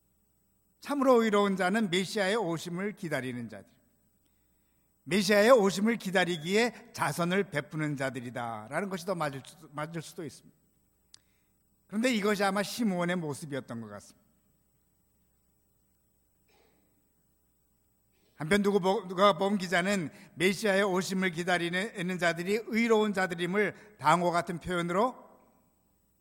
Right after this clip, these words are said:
확증합니다. "성령이 그 위에 계시더라." 메시아를 기다리는 자에게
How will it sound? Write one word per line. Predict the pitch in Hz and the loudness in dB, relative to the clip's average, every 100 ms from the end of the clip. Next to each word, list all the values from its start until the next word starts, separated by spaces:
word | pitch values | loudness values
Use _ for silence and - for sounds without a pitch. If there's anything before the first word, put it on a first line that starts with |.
| _ _ _ _ _ | _ _ _ _ _
확증합니다. | - - 165 147 131 127 107 - _ _ _ _ _ _ _ _ _ _ _ _ _ | -14 -10 -4 -2 -2 -4 -10 -18 _ _ _ _ _ _ _ _ _ _ _ _ _
"성령이 | - 247 233 214 175 170 202 214 - - | 0 2 4 4 2 2 -2 -2 -8 -8
그 | 196 214 | -4 -2
위에 | 185 180 170 190 208 - - | -2 -2 0 0 -2 -6 -8
계시더라." | 175 160 147 139 117 101 80 - _ _ _ _ _ _ _ _ _ _ _ _ _ _ _ - _ _ _ _ _ _ _ _ _ _ _ _ _ _ _ _ _ _ _ _ _ _ _ _ _ _ _ _ _ _ | -4 -4 -4 -4 -4 -10 -16 -20 _ _ _ _ _ _ _ _ _ _ _ _ _ _ _ -20 _ _ _ _ _ _ _ _ _ _ _ _ _ _ _ _ _ _ _ _ _ _ _ _ _ _ _ _ _ _
메시아를 | 139 180 180 175 160 196 | -2 0 2 2 2 0
기다리는 | 185 190 180 180 | 0 0 0 0
자에게 | 165 160 147 165 180 | 2 2 2 -2 -4